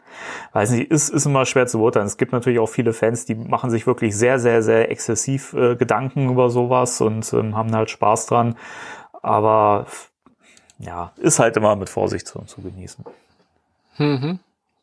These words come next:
Speaker 2: Das, was, was haltet ihr denn von dieser Theorie? Schreibt es uns
Speaker 1: Ja,
Speaker 2: in die
Speaker 1: also
Speaker 2: Kommentare.
Speaker 1: <laughs>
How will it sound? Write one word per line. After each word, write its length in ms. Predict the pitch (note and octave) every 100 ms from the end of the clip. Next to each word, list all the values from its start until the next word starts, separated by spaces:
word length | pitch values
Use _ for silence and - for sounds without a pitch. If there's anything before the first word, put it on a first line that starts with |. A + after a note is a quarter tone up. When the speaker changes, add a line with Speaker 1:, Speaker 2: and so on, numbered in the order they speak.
| _
Speaker 2:
Das, 540 | - G2+ - - - _
was, 480 | A#2+ A#2 C3 E3 G#3
was 160 | G#3
haltet 260 | B3+ C4 A#3+
ihr 140 | C4
denn 160 | A#3 D#3+
von 180 | D#3 C3
dieser 240 | B2 A#2
Theorie? 500 | G#2+ A#2+ A2 G#2+ G2+
Schreibt 440 | G2 - D3 B3+ A#3+
es 160 | -
uns 420 | C3+ B2+ C3 -
Speaker 1:
Ja, 60 | -
Speaker 2:
in 120 | G#2
die 60 | A2
Speaker 1:
also 40 | -
Speaker 2:
Kommentare. 680 | F#2+ A2 D#3 - - E2 G2
Speaker 1:
<laughs> 40 | -